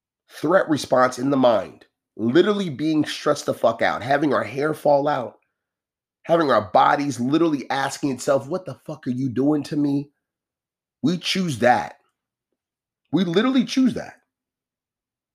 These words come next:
over self-growth, over getting better, over putting in the hard work to not feel that way.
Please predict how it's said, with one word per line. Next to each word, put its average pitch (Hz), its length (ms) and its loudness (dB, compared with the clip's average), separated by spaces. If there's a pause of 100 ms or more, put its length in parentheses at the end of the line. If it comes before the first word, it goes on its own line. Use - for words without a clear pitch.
(800)
over 151 180 4
self-growth, 139 680 0 (1200)
over 147 540 2 (440)
getting 156 320 2
better, 117 400 -10 (920)
over 151 300 4
putting 170 360 0
in 147 100 2
the 135 80 0
hard 135 360 -2
work 139 240 -2
to 120 120 -8
not - 260 -6
feel 120 240 -6
that 92 240 -10
way. - 160 -20